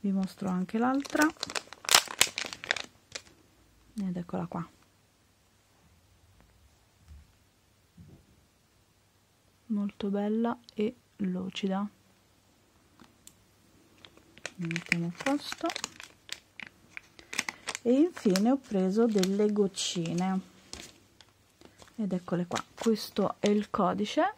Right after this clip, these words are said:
sempre se mette a fuoco. E sono delle avventurine naturali, misura trenta per quindici per sei. Sono delle gocce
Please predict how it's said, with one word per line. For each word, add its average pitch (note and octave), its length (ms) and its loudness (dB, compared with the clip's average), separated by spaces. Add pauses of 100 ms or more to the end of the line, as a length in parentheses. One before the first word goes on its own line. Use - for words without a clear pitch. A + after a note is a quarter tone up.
sempre F3+ 480 -4
se F#3+ 140 -2
mette F3+ 300 0
a C#4 40 4
fuoco. E4+ 480 4 (1080)
E D#4+ 60 4
sono G#3 400 4
delle G#3 240 6
avventurine G#3+ 840 6
naturali, G3 960 2
misura A#3 500 6
trenta F3 480 2
per G3+ 180 0
quindici F3 640 -2 (480)
per F#3+ 160 0
sei. F3 540 -2 (3000)
Sono G3+ 460 -4 (140)
delle F#3+ 420 0
gocce F#3 500 0